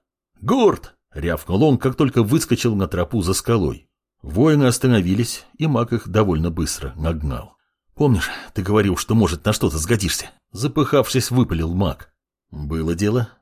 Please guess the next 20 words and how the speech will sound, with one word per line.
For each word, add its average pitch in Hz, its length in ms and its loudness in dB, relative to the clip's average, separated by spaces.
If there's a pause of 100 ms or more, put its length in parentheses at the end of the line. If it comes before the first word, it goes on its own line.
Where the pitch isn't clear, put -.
(140)
осторожно 104 580 0
произнёс 110 520 0
седой 95 320 0
воин. 69 340 -6 (440)
"Сейчас - 480 -6 (140)
именно 107 380 2
тот 147 260 2
самый 110 340 2
случай", - 420 -6 (340)
кивнул 123 360 2
маг, 156 300 2
указывая 117 580 4
на 107 80 4
скалу, 143 480 0 (100)
за 73 120 -8
которой 139 380 0
всё 160 240 0
ещё 127 280 0
продолжался 95 720 -2
бой. 73 340 -10